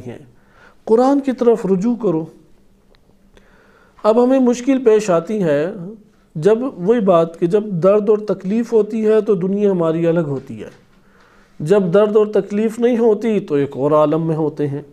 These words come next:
یعنی درد آ کے ہمارے اندر کی تمام چیزوں کو کسی اور جہان میں پہنچا دیتا ہے، غصہ ہے، غضب ہے، شہوت ہے۔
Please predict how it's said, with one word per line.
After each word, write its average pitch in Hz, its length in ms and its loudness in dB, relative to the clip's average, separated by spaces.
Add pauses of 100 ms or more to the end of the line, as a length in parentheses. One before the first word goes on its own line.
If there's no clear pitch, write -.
(840)
یعنی 190 260 2
درد 185 600 0 (100)
آ 160 220 0
کے 180 280 0
ہمارے 170 520 -2
اندر 185 360 -2
کی 202 380 -4 (460)
تمام 208 400 2
چیزوں 190 360 0
کو 196 480 2 (560)
کسی 170 220 -8
اور 180 160 2
جہان 147 320 -2
میں 143 180 0
پہنچا 127 360 -4
دیتا 107 320 -12
ہے، - 280 -10
غصہ 156 220 -4
ہے، 135 300 2
غضب 135 520 -2
ہے، 135 220 -2
شہوت 139 540 -4
ہے۔ 131 120 -8